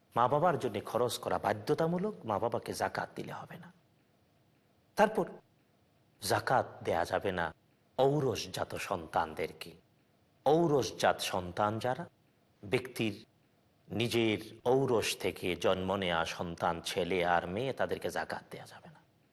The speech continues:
জাকাত তাদেরকে দিলে হবে না। কারণ ব্যক্তি সম্পদশালী, আর তার সন্তান,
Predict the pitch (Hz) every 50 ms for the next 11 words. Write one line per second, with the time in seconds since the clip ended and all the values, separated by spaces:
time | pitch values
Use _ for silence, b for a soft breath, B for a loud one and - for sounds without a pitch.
0 | _ _ _ _ - - 104 98 - 98 90 - - 98 87 92 - - - 90
1 | - 87 - - - - - - - - - - - _ _ _ _ _ _ _
2 | _ _ _ _ _ _ _ _ _ _ _ _ _ _ _ _ _ - - 90
3 | 95 104 - - 90 90 - _ _ _ _ _ _ _ _ _ _ _ _ _
4 | _ _ _ _ _ _ - 101 95 - - - - - - 104 95 92 90 -
5 | - 87 - - - - - - - 87 90 - _ _ _ _ _ _ _ -
6 | - - - 170 151 - - - 160 165 160 156 - 196 180 127 104